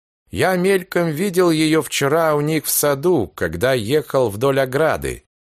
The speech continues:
В какое время она приходит? Около двух? Я как будто случайно зайду в гостиную. До смерти хочется,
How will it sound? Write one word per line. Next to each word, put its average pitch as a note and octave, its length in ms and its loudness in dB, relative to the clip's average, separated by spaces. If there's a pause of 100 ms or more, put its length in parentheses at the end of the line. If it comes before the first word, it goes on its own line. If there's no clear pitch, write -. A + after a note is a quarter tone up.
(240)
В - 140 -20
какое E3+ 420 2
время D#3 380 2
она C#3+ 160 -2
приходит? G2 760 -2 (140)
Около C3+ 400 0
двух? C#3 540 -4 (540)
Я C3+ 200 0
как B2 320 -2
будто D3+ 380 -2
случайно D3 720 -2
зайду B2+ 400 0
в A#2+ 100 -10
гостиную. A2 880 -2 (480)
До B2 240 0
смерти D#3+ 480 0
хочется, - 800 -2